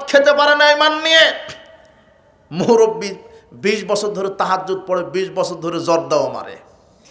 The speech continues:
মসজিদের সভাপতি, সেক্রেটারি, এর আবার ব্যঞ্জন সুইচ ছাড়া হয় না। ও ম-,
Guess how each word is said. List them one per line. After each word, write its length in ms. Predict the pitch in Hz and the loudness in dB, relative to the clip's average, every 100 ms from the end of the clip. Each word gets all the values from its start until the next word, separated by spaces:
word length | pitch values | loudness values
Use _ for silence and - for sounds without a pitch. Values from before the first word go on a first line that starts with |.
| 659 719 719 740 719 659 659 679 679 679 _ _ _ _ _ _ _ _ _ _ _ _ _ - | -20 -20 -18 -20 -20 -20 -20 -20 -20 -20 _ _ _ _ _ _ _ _ _ _ _ _ _ -2
মসজিদের 460 | 180 185 - 185 | -2 0 -2 -4
সভাপতি, 520 | 170 180 180 175 170 170 | -4 0 0 0 -6 -8
সেক্রেটারি, 680 | 190 175 170 170 165 151 - - - | -6 -6 -4 -4 -4 -6 -14 -20 -4
এর 160 | 175 185 | 2 4
আবার 200 | 180 175 | 4 0
ব্যঞ্জন 500 | 165 175 180 180 165 | 0 -2 -2 -10 -10
সুইচ 380 | - 170 165 - | -4 -2 -2 -2
ছাড়া 200 | 147 135 | -2 -2
হয় 160 | 117 | -4
না। 160 | 98 90 - _ _ - 392 - - - - - - - - | -10 -16 -20 _ _ -14 -12 -12 -12 -12 -12 -12 -12 -12 -8
ও 100 | 180 | -4
ম-, 300 | 196 190 196 | -2 -2 -6